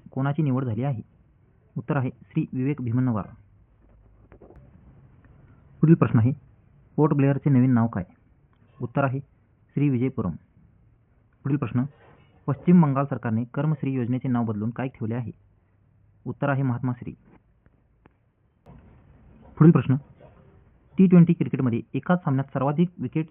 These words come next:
घेणारा खेळाडू कोण ठरला? उत्तर आहे, सोनम एसी. हा भूतान देशाचा खेळाडू आहे, त्याने एकूण आठ विकेट्स घेतल्या आहेत. पुढील प्रश्न,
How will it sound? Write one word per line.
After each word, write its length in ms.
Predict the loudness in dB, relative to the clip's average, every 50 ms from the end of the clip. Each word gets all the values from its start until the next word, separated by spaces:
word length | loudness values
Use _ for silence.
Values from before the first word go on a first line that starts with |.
| -6
घेणारा 300 | -4 -2 -2 -2 -2 -2
खेळाडू 300 | -4 -4 -6 -4 -4 -4
कोण 180 | -4 -2 -2 0
ठरला? 260 | 0 -2 -4 -6 -8 -10 -14 _ _ _ _ _ _ _ _ _ _ _ -12
उत्तर 240 | -12 -6 -2 -2 0
आहे, 160 | 0 0 -2
सोनम 360 | -4 -4 -4 -4 -2 -2 -2
एसी. 360 | -2 -4 -6 -8 -14 -18 -18 -20 _ _ _ _ _ _ _ _ _ -8
हा 80 | -6 -6
भूतान 300 | -4 -4 -4 -4 -2 -2
देशाचा 320 | -4 -4 -6 -8 -8 -10 -8 -6
खेळाडू 220 | -4 -4 -2 -4
आहे, 140 | -4 -6 -8 -10 -12 _ _ _ _ _ _ _ _ -6
त्याने 160 | -4 -4 -2 -4
एकूण 240 | -4 -4 -2 -4 -2 -2
आठ 200 | -2 -2 -2 -4
विकेट्स 260 | -6 -8 -8 -8 -8 -10
घेतल्या 200 | -10 -8 -8 -10
आहेत. 100 | -10 -14 -18 -20 -20 _ _ _ _ _ _ _ _ _ -20 _ _ _ _ _ _ _ _ _ _ _ _ _ _ -8 0
पुढील 160 | 2 2 2
प्रश्न, 240 | 2 0 0 -2